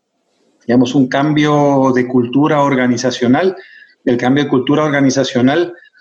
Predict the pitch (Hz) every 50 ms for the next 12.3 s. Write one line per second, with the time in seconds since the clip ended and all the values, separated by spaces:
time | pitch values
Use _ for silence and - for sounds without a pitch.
0 | _ _ _ _ _ - 131 123 123 349 - 427 - _ _ _ _ _ _ _
1 | _ _ _ _ _ _ _ _ _ - - 127 131 156 175 165 - 151 139 156
2 | 160 147 143 151 147 131 - 175 151 156 - 160 143 127 - - 117 - - 170
3 | 185 160 135 123 123 123 127 - _ _ _ _ _ _ _ _ _ _ _ -
4 | 127 127 123 120 - - 123 123 117 131 139 147 170 185 196 185 - - - -
5 | _ _ _ _ _ _ _ _ _ _ _ _ _ _ _ - 139 127 127 127
6 | 127 131 135 160 170 170 - - 123 - - - - - _ _ - - _ _
7 | _ _ _ _ - 143 131 131 127 123 117 127 127 135 160 160 - 165 156 160
8 | 160 151 151 156 143 - 170 151 - 160 147 123 135 - - 135 147 160 165 160
9 | - 139 131 127 - 127 120 135 143 139 139 127 131 139 143 143 - - - _
10 | _ _ _ - 143 139 131 143 139 135 127 127 131 131 147 151 151 151 147 143
11 | 131 123 120 120 120 117 117 - - 117 - 120 110 - 127 123 120 107 - 180
12 | 185 156 123 - -